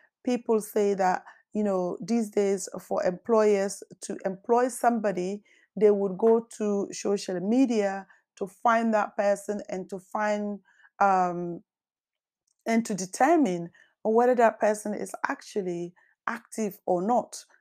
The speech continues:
And if they're active, what are, what are they actually posting on? So that they will use that as a, a, a benchmark to hire the person. In fact, when I heard that it was about LinkedIn mainly, you know, I did not even know that,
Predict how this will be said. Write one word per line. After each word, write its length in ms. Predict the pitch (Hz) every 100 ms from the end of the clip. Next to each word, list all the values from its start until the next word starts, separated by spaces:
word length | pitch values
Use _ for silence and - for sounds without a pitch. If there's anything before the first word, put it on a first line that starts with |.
| _
And 220 | 202 190 185
if 180 | 247 208
they're 200 | 208 -
active, 380 | 247 240 - 208 -
what 200 | 196 190
are, 140 | 175 -
what 140 | 196
are 100 | 180
they 140 | 175 -
actually 320 | 196 - 185 180
posting 400 | - 220 - 196
on? 260 | 175 160 170 _ _ _ -
So 220 | - 214
that 200 | 202 -
they 80 | 202
will 160 | 190
use 400 | 185 196 220 214 185
that 220 | 190 180 -
as 280 | 175 180 175
a, 200 | 170 160
a, 260 | - 170 -
a 20 |
benchmark 640 | 180 233 262 - 190 160 - - _ _ -
to 80 | 202
hire 320 | - 196 180
the 80 | 175
person. 380 | - 220 214 -
In 140 | 214
fact, 280 | 208 - -
when 180 | 240 277
I 120 | 403 415
heard 240 | - 285 220
that 180 | 202 196 - _ _ -
it 140 | 226 233
was 380 | 254 247 233 -
about 320 | 214 208 190
LinkedIn 600 | 185 208 294 277 170 175 180
mainly, 540 | 226 233 170 160 170 _ _ _ _ -
you 160 | 208
know, 160 | 202 185
I 160 | 196 196
did 280 | 180 226 202
not 240 | 240 240
even 400 | 247 220 208 202
know 220 | 190 196
that, 240 | 190 190